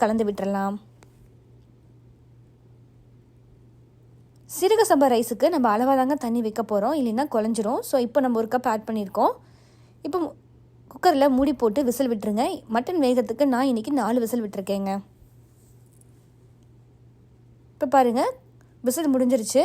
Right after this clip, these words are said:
இப்போ நம்ம குக்கர் ஓப்பன் பண்ணி பார்த்தோம் அப்படின்னா, மட்டன் நல்லா வெந்துருச்சுங்க. இப்போ வந்து கொத்தமல்லியும் புதினாவும் ஆட் பண்ணிக்கலாம். ஆட் பண்ணிட்டு நல்லா கலந்து விட்டுருங்க.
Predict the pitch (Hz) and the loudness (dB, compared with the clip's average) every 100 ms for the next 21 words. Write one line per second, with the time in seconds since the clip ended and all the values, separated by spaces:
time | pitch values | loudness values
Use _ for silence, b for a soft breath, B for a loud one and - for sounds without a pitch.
0 | 508 294 262 247 240 254 254 269 233 240 | 2 0 0 0 0 0 2 4 4 2
1 | 240 240 240 208 240 220 196 202 302 494 | 0 -2 -2 -4 -2 -4 -4 -2 -2 -4
2 | B B B 226 240 320 254 247 240 226 | B B B -2 2 2 2 2 2 0
3 | 240 240 226 226 359 294 262 269 240 302 | -2 -4 -4 -2 -2 -2 0 0 0 -2
4 | 262 294 277 247 277 269 247 226 262 208 | -4 -2 -2 0 -2 -2 -2 0 0 -2
5 | 202 208 208 214 214 202 262 302 294 233 | -4 -6 -4 -4 -4 -4 -4 -2 -2 -2
6 | 302 220 233 226 214 214 196 202 202 | -2 0 0 0 -2 -4 -6 -6 -4